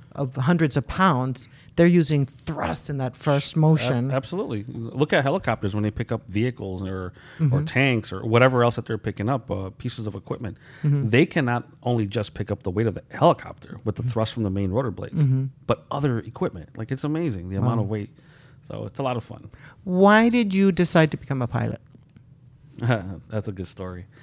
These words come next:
Speaker 2: I did it to co-, overcome a fear,
Speaker 1: Mm-hmm.
Speaker 2: a fear of flying. Um, you know.
Speaker 1: Oh, wow. So that was the, this is the only way. I gotta learn.
Speaker 2: Well, there's a lot more to it. So let's go back to when I was a child. In the
Speaker 1: <laughs>
Speaker 2: movie,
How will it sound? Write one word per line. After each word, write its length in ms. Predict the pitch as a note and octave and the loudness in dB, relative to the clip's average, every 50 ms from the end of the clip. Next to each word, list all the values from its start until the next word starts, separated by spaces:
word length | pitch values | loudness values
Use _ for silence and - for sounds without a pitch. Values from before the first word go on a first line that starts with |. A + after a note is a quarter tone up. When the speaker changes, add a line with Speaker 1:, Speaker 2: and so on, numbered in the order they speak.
| - - - - - | -20 -20 -20 -4 0
Speaker 2:
I 80 | A2+ A#2 | 0 2
did 140 | A2+ B2+ | 2 2
it 80 | D#3 D3 | 0 -2
to 60 | - G#2+ | -4 -6
co-, 160 | - G#2+ - - - - | -8 -10 -14 -14 -14 -8
overcome 460 | - G#2 G2+ G2+ G#2+ G2+ - G#2+ G2 F2 | -4 -4 -4 -4 -4 -6 -6 -6 -6 -6
a 40 | |
fear, 400 | D#2+ - - F#2+ G2 D#2 - - - - - | -6 -10 -10 -10 -10 -10 -12 -16 -20 -14 -10
Speaker 1:
Mm-hmm. 360 | C#3+ C#3+ A2 G#2 B2+ C#3 - | -8 -8 -6 -6 -8 -8 -6
Speaker 2:
a 60 | - G2 | -8 -8
fear 280 | - - G2+ G#2 G#2+ | -8 -6 -6 -6 -4
of 80 | F#2 - | -6 -8
flying. 420 | - G2 F#2 G2 F#2+ D#2+ E2 E2+ - - - | -10 -10 -10 -8 -10 -10 -12 -14 -16 -16 -16
Um, 340 | G2 F2 E2+ E2 E2 E2+ - _ _ - - - - _ _ _ - - - - - - - - | -14 -14 -14 -14 -14 -16 -18 _ _ -20 -20 -20 -20 _ _ _ -20 -20 -20 -20 -20 -20 -18 -10
you 80 | - G#2+ | -4 2
know. 60 | G2+ A3 | 4 4
Speaker 1:
Oh, 40 | A#3 | 6
wow. 440 | G3 D3+ D#3 F#3+ A3+ A#3+ D3 B2+ C3 | 8 8 8 8 8 6 6 4 4
So 300 | - - E3 D3 C#3 C#3 | 4 6 6 6 6 6
that 260 | C3+ D3 E3 - E3+ | 6 4 4 4 4
was 200 | F3+ F3+ F3+ - | 4 4 4 4
the, 240 | - E3 D3+ D3+ D3 - - | 4 4 4 4 2 0 -2
this 140 | - D3+ B2+ D#3+ | 0 0 0 0
is 100 | D3+ C#3+ | 0 2
the 100 | D#3+ D#3 | 2 4
only 160 | D#3 D#3 D3+ | 4 4 4
way. 340 | C#3+ D3 C#3+ C3+ B2 A#2+ A2+ A#2+ - - - | 4 4 4 4 2 2 0 -4 -12 -10 -4
I 80 | - C3 | -2 0
gotta 220 | B2+ C#3 C3+ C#3 | 2 4 4 4
learn. 300 | C3+ C3+ C3+ C#3 C3+ C3+ | 4 6 6 6 6 6
Speaker 2:
Well, 440 | B2 B2+ C3 B2+ C3 B2+ B2+ B2 A#2 - - - - - - - - - - _ - | 8 8 8 8 8 6 4 2 -2 -8 -16 -20 -20 -20 -20 -20 -20 -20 -8 _ 4
there's 140 | D3+ D#3+ D#3+ | 6 6 6
a 40 | |
lot 240 | F3 F3 E3+ D#3+ D3 | 6 6 6 4 4
more 160 | C#3 C3 A#2+ | 2 0 0
to 260 | G#2+ - - A#2 G2+ F2+ | -2 -2 -4 -4 -4 -4
it. 160 | D#2+ D#2 - | -6 -8 -10
So 500 | - - B2 A2 G#2 G2+ G2+ F#2+ F#2 F#2+ - - - - - - - - - - - - - - - - - - _ - | -2 2 4 4 4 4 2 0 -4 -8 -12 -20 -20 -20 -20 -20 -20 -20 -20 -20 -20 -20 -20 -20 -20 -20 -20 -20 _ -20
let's 120 | - - | -14 -6
go 120 | - E3 C#3 | -2 -2 0
back 200 | B2+ A#2+ A#2+ - | 0 0 -2 -2
to 40 | - | -4
when 80 | A#2+ G2 | -4 -2
I 40 | F#2+ | -2
was 100 | F2+ F2+ | -4 -6
a 40 | |
child. 440 | E2 - - D#2+ D2+ - - - - - - - | -8 -12 -12 -12 -12 -14 -14 -18 -20 -20 -20 -6
In 120 | - G#2+ F2+ | 0 2 4
the 60 | G2 | 4
Speaker 1:
<laughs> 80 | G2+ A2 | 6 6
Speaker 2:
movie, 380 | B2+ B2+ B2+ B2 A#2+ A2+ A2+ | 6 6 6 4 2 2 -2